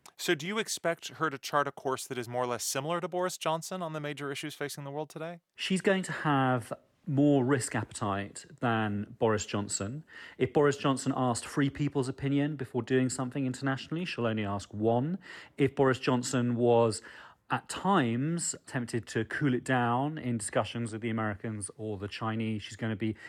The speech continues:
Speaker 2: tempted to crank it up. But she's pretty chaotic, like Boris Johnson. And the question for her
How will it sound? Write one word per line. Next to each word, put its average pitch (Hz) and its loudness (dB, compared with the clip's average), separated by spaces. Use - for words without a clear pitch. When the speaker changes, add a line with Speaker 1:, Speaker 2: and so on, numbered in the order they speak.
Speaker 2:
tempted 120 0
to 107 2
crank 123 0
it - -2
up. 127 0
But 185 4
she's 196 0
pretty - 2
chaotic, 175 2
like 139 4
Boris 120 4
Johnson. 113 -2
And 135 -4
the 135 -2
question 208 -6
for 131 -4
her 131 4